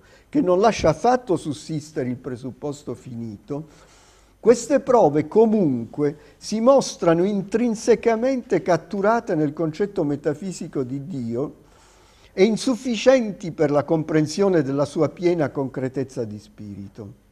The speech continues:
Il loro limite intrinseco sta nell'unilateralità del movimento meramente ascensivo, o come dice Hegel, nel mantenimento di una connessione finita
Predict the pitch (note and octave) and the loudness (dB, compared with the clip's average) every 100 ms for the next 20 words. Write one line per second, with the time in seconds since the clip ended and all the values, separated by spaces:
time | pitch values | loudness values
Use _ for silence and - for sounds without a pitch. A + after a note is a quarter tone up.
0 | _ _ _ _ _ _ _ - _ - | _ _ _ _ _ _ _ -20 _ -4
1 | F#3 G#3 C#4 A#3+ G#3+ C#4+ A3 G3 F#3 D#3+ | 6 10 10 10 6 2 2 2 0 0
2 | F#3+ F3+ D3+ B2+ D#3 C#3+ D#3+ D#3 A#3 A#3+ | -2 -2 -4 -4 -4 -2 -4 -2 -2 0
3 | F#3+ E3+ F#3+ G#3+ A3 A3 G#3+ A3 G#3 G#3+ | 0 0 -2 -4 2 2 2 2 2 0
4 | G#3 G3 B3+ B3 F#3 D#3+ D#3+ E3+ F3+ F#3+ | -2 0 2 4 4 4 2 2 0 0
5 | G3 B3 A#3 - - D#3+ - - - _ | 0 0 -2 -6 0 0 0 -10 -20 _
6 | E3 G3 G#3 G3+ A#3 B3 - F#3+ D#3 - | 2 4 6 6 6 4 4 4 4 2
7 | D3+ D3 - D#3 A#2+ G#2+ G#2 - _ _ | -2 -2 -8 -10 -10 -8 -10 -12 _ _
8 | - D#3 G3 G3+ B3 D4 G#3 D#3+ F#3 F3+ | -2 2 4 2 0 0 0 2 2 2
9 | C#3 C#3+ E3 G3 F#3+ G3 G3 G#3+ G#3 G#3+ | 2 0 2 2 2 0 2 2 2 0
10 | A3 C4 A3+ G3 D#3 D#3+ E3 E3 E3 F3+ | 0 -2 -2 -4 -2 -2 -2 -4 -2 -4
11 | F3+ F3+ F3+ - G#3+ A3 G#3+ E3 - C#3 | -2 -2 -4 -6 -8 -6 -4 -4 -6 -10
12 | A#2+ A#2 G#2 - G#2+ | -8 -10 -10 -12 -12